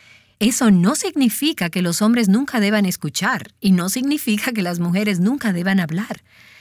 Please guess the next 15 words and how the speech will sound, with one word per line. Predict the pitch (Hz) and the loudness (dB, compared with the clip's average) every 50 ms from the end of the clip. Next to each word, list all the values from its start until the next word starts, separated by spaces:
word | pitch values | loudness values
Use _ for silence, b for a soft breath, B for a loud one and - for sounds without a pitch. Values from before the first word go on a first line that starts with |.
| B B B B B B _ | B B B B B B _
pero | - 269 330 349 320 262 233 | -4 -2 0 0 2 0 0
significa | 226 - 247 220 196 214 208 208 - - 285 320 320 - 196 185 | 0 0 0 2 4 4 4 4 2 -2 -2 -2 -2 -2 -4 -4
que | 185 - 208 | -4 -2 -2
al | 202 196 | -2 0
llegar | 185 185 185 220 277 | 0 -2 -2 -2 -2
a | 370 359 | -2 -2
ser | - 370 - | -4 -4 -4
personas | - 262 226 - 254 262 277 254 - | -4 -4 -4 -2 -2 -2 -2 -2 -2
redimidas | 240 233 202 196 180 175 180 214 240 233 175 151 151 - | 0 2 2 2 4 4 4 4 4 2 2 -2 -4 -6
por | - - 160 160 | -6 -8 -8 -6
el | 160 | -6
poder | - 165 160 185 220 233 202 | -6 -4 -2 -2 -2 -2 0
de | 185 208 | 0 -2
la | 254 294 277 | -2 -2 -2
cruz | - - 220 269 254 196 - - - - | -2 -2 0 0 0 -2 -2 -4 -8 -12